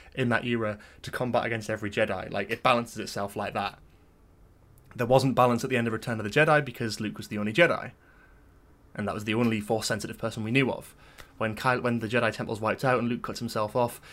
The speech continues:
the only outlet left is, there's, there's no outlet. So Rey, as a nobody,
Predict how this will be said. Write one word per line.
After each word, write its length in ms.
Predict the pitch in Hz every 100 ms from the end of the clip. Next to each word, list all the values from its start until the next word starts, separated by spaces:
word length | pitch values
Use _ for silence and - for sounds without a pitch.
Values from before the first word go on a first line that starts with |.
| -
the 100 | -
only 240 | 135 143 117
outlet 300 | 113 - -
left 400 | 104 107 - -
is, 240 | - 107 -
there's, 160 | 107
there's 180 | 110 120
no 160 | 147 170
outlet. 380 | 107 - - - - - - - - -
So 160 | - 131
Rey, 520 | 113 131 131 123 120 - - - - -
as 280 | 117 127 -
a 100 | 127
nobody, 580 | 113 127 139 113 85 -